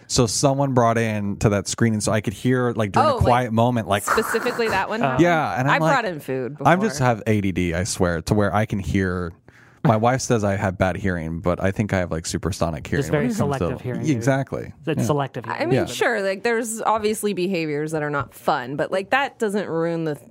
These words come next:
Speaker 2: experience for me. Like, unless it's just, like, somebody shaking
Speaker 3: Yeah.
Speaker 2: or, like,
Speaker 1: Mm-hmm.
Speaker 2: bothering me, like, I,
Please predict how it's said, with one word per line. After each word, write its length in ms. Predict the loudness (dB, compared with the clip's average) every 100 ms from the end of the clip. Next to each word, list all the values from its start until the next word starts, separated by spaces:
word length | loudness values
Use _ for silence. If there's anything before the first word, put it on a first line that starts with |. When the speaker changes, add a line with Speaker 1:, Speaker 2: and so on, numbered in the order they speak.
| -10
Speaker 2:
experience 640 | -10 -6 -6 -6 -6 -8
for 100 | -10
me. 200 | -8 -6
Like, 220 | -6 -6 -6
unless 360 | -4 -4 -4
it's 200 | -6 -8
just, 140 | -8 -6
like, 100 | -6
somebody 260 | -6 -6
shaking 500 | -6 -8 -6 -4 0
Speaker 3:
Yeah. 120 | 0 -2
Speaker 2:
or, 180 | -6
like, 220 | -4 -4 -4
Speaker 1:
Mm-hmm. 80 |
Speaker 2:
bothering 640 | -2 0 0 -2 -4 -4 -6
me, 320 | -4 -4 -4
like, 240 | -4 -4
I, 120 | -6